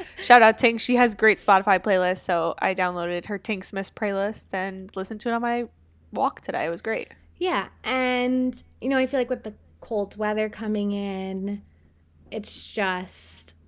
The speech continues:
Speaker 1: I love Thanksgiving. I would never skip over it, but I feel like it's never too early to start feeling the Christmas spirit
Speaker 2: Right.
Speaker 1: because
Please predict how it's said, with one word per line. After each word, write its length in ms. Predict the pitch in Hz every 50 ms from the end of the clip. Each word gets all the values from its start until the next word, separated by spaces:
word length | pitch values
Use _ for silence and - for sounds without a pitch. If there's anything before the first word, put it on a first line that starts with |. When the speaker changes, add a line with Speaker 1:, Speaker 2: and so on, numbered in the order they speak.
| - 247
Speaker 1:
I 100 | 254 247
love 200 | 240 233 220 214
Thanksgiving. 540 | 247 233 240 - - - 285 294 302 294 -
I 120 | 233 208 202
would 100 | 202 208
never 260 | 202 190 202 208 208
skip 280 | 202 - 233 214 214
over 280 | 202 190 185 185 220 233
it, 180 | 254 262 247 254 -
but 120 | 220 208 208
I 100 | 208 208
feel 240 | 208 - 226 214 208
like 200 | 202 196 196 -
it's 220 | - 214 208 - 214
never 300 | 196 196 202 208 220 233
too 280 | 226 - 247 226 208
early 320 | - 202 196 196 202 202 208
to 140 | 208 - 208
start 480 | 208 - - - 190 185 190 190 - _ _ _ _ _ _ _ _ _ _ _ _ _ _
feeling 540 | - - 240 240 247 240 233 226 220 214 214
the 80 | 208 202
Christmas 680 | 202 - - 233 226 233 - - 220 214 208 214 -
spirit 580 | - - - - - 254 262 269 247 233 214 233
Speaker 2:
Right. 160 | 233 311 262
Speaker 1:
because 540 | 233 - 233 220 220 214 214 208 208 -